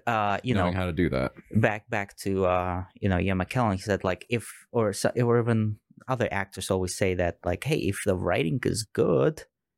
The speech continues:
Speaker 1: that's, you know, that's a half of a, you know, job for us, really." But then
Speaker 2: Yeah.
Speaker 1: sometimes you bring the bad script, and then the, it's actors' work to make, to make it a good one.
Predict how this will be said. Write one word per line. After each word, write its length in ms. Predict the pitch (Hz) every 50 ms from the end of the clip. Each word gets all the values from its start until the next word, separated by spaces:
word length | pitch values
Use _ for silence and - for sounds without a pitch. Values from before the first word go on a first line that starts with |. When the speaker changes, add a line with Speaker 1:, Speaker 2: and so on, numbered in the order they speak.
| _ _ _ _ _ -
Speaker 1:
that's, 400 | 127 139 - - - - - -
you 100 | - - 123
know, 260 | 104 92 92 107 107 -
that's 220 | 104 120 - -
a 60 | 95
half 320 | 95 - 110 104 - - 95
of 140 | 92 - -
a, 160 | 101 95 92 -
you 80 | 101
know, 140 | 92 90 87
job 240 | 87 104 95 92 -
for 180 | - 98 123 151
us, 220 | 143 - - -
really." 220 | 117 120 110 98 92
But 180 | 107 107 101 -
then 100 | 107 107
Speaker 2:
Yeah. 60 | 104
Speaker 1:
sometimes 360 | 104 110 107 - 120 113 110
you 60 | 113
bring 240 | 101 110 107 104 104
the 120 | 101 101 92
bad 360 | 95 110 123 156 185 175 -
script, 460 | - - - 82 80 101 120 127 -
and 160 | 110 104 101
then 200 | 104 104 101 101
the, 160 | 101 104 - - -
it's 200 | 120 - - - -
actors' 500 | 131 151 165 - - 120 104 - - -
work 300 | 101 92 95 110 - -
to 140 | - 113 101
make, 340 | 104 107 104 101 - - -
to 100 | - 101
make 240 | 101 101 104 - 120
it 60 | 113
a 80 | 127
good 200 | 139 175 233 254
one. 280 | 214 107 85 - - -